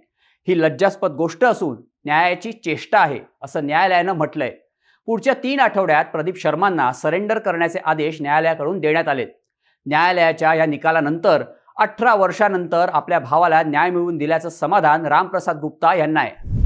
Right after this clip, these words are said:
पण या सगळ्यात प्रदीप शर्मांच्या भोवती असलेल्या वलयाला एक वेगळीच पार्श्वभूमी मिळालीये.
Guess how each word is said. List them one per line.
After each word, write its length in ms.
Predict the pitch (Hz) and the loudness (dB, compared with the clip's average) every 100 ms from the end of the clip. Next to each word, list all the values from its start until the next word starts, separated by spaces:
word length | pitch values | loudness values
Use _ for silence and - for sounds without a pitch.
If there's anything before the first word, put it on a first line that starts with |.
| - - | 0 0
पण 120 | 240 | 2
या 140 | 262 | 2
सगळ्यात 480 | 254 214 214 196 180 | 2 0 2 4 2
प्रदीप 340 | - 170 185 185 | 0 -4 -4 -4
शर्मांच्या 500 | 175 165 202 202 190 | -2 0 -2 -2 -4
भोवती 300 | 165 160 175 | -4 -2 -2
असलेल्या 380 | 143 165 170 | -2 -4 -2
वलयाला 580 | 156 143 190 196 147 139 - | 0 2 4 4 4 2 0
एक 140 | 127 - | -12 -4
वेगळीच 420 | 151 151 226 233 | -4 -2 -6 -2
पार्श्वभूमी 560 | 160 143 170 151 156 190 | -2 -2 -4 -6 -6 -4
मिळालीये. 440 | 151 147 127 | 0 0 -2